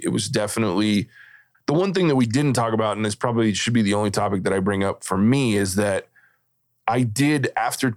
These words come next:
getting out of the movie and thinking about the movie, I like the character development they had for our Doctor Strange, where it was, "I need to do everything myself. I need to fix it myself," even to the point of,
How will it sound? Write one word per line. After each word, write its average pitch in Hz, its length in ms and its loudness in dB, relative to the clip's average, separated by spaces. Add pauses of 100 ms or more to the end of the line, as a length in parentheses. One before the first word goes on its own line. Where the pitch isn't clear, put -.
(220)
getting 143 300 2
out 117 240 0
of 123 140 -2
the 123 60 2
movie 120 320 4
and 98 140 -2
thinking 117 380 0
about 135 220 -2
the 131 60 0
movie, 135 520 2 (680)
I 113 80 0
like 117 500 0
the 117 440 2
character 117 480 -2
development 104 500 0
they 104 120 0
had 104 340 0
for - 260 -2
our 101 180 0
Doctor 95 380 -2
Strange, 101 640 -2 (460)
where 98 180 0
it 92 60 0
was, 95 180 0
"I 101 80 0
need 107 200 0
to - 80 -4
do 110 120 2
everything 107 320 -2
myself. 101 480 -2
I 95 40 -2
need 95 120 0
to 82 60 -2
fix 107 280 -4
it 78 60 -4
myself," 101 500 -4 (300)
even 147 200 2
to 131 100 0
the 127 100 0
point 123 260 0
of, 101 140 -2